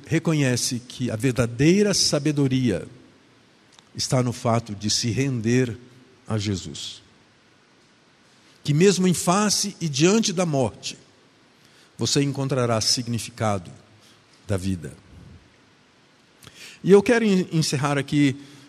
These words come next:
com uma, umas partes de um texto que me chamou muita atenção,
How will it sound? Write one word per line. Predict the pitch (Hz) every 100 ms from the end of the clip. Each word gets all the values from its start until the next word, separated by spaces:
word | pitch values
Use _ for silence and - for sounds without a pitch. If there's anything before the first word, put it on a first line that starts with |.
| -
com | -
uma, | 151 139 - - _ -
umas | 131 131
partes | - - 160 156 - 120
de | 120
um | 135
texto | 123 151 151 135 117
que | - 131 127 117 110 - - -
me | 143
chamou | - 175 180
muita | 196 214
atenção, | 175 165 151 - 175 147 107 95